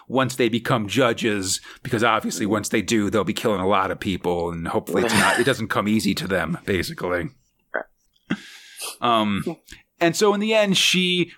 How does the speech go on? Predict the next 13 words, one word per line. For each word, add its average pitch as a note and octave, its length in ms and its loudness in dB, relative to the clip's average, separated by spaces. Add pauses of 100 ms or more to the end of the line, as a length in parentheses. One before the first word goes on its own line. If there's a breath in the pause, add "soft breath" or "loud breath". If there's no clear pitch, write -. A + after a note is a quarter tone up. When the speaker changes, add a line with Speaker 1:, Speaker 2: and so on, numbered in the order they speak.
Speaker 1:
returns F#3+ 420 2
the F3+ 80 2
kid E3+ 280 2
to D3 100 0
Miss C#3 200 0
Prim C3+ 400 2
and A2+ 120 0
rides B2 320 4
off A#2+ 380 4
into A#2+ 880 2
the F#2+ 140 0
night. B2 600 2
Again, G#2+ 640 0